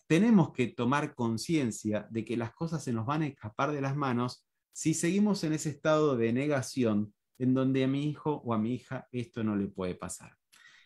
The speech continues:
Y lo que suele pasar muchas veces en el hogar cristiano es que llegamos tarde. Si tu hijo tiene seis, siete años,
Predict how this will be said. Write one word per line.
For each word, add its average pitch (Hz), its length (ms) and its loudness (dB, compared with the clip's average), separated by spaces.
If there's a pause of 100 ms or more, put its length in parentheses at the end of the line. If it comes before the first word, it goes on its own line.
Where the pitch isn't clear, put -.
(120)
Y 139 80 2
lo 165 120 6
que 165 140 0
suele 220 400 2
pasar 117 560 -2 (500)
muchas 135 340 0
veces 107 340 -4
en 98 120 -4
el 98 120 -2
hogar 120 340 -2
cristiano 123 640 -6 (300)
es 127 100 -8
que 127 140 -4
llegamos 95 500 -4
tarde. - 400 -16 (1600)
Si 135 300 0
tu 156 160 0
hijo 165 200 0
tiene 127 260 0
seis, 131 540 2
siete 143 400 -2
años, 143 560 -4